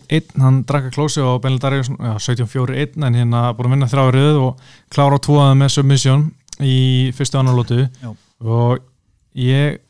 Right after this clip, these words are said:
Speaker 1: sko, mér finnst alltaf líklegra að, hérna, Darius klára þetta. Eh, Drakkar Klose er solid, þú veist, það er, þú veist, hann er aldrei, náttúrulega bara eitt tap, aldrei verið kláraðar.
Speaker 2: Mhm.
Speaker 1: Þannig að þetta verður svona,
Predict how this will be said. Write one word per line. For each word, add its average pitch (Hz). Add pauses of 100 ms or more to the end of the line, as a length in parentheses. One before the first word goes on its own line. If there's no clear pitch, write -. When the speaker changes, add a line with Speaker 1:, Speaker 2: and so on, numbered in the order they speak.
(140)
Speaker 1:
sko, 139
mér 139
finnst -
alltaf 139
líklegra 151
að, 143
hérna, 139
Darius 143
klára 151
þetta. 151 (440)
Eh, 120 (120)
Drakkar 131
Klose 139
er 147 (560)
solid, 170
þú -
veist, 127
það 135
er, -
þú -
veist, 127
hann 135
er 143
aldrei, 160
náttúrulega 143
bara 143
eitt 156
tap, 156
aldrei 151
verið 143
kláraðar. 180 (560)
Speaker 2:
Mhm. 101 (440)
Speaker 1:
Þannig 120
að 107
þetta 113
verður 120
svona, 131